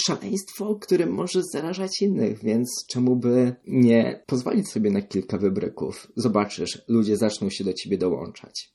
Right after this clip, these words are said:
I rozwiązanie numer pięć to stań na płycie wibracyjnej. Słuchaj, masz orga-, w organizmie trzy razy więcej płynu limfatycznego niż krwi, ale w przeciwieństwie do krwi limfa nie ma pompy,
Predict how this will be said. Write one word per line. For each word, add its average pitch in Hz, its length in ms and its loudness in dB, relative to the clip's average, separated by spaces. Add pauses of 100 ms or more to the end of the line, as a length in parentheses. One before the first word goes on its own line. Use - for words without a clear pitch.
I 185 80 8
rozwiązanie 180 600 6
numer 160 400 -2 (100)
pięć - 560 -4 (200)
to 110 260 -8 (120)
stań - 200 -8
na 107 100 -2
płycie 190 340 0
wibracyjnej. 90 840 -4 (320)
Słuchaj, - 360 -4 (260)
masz 160 320 2
orga-, 165 360 0
w - 40 0
organizmie 139 720 2
trzy - 260 -2
razy 147 280 -2
więcej 131 360 -2
płynu 131 340 4
limfatycznego 98 800 0
niż 95 220 -4
krwi, - 420 -10 (140)
ale 120 160 4
w 123 40 -12
przeciwieństwie 131 720 0
do 107 120 2
krwi 101 580 -2
limfa 110 580 2
nie 104 200 0
ma 113 160 -4
pompy, 98 720 -4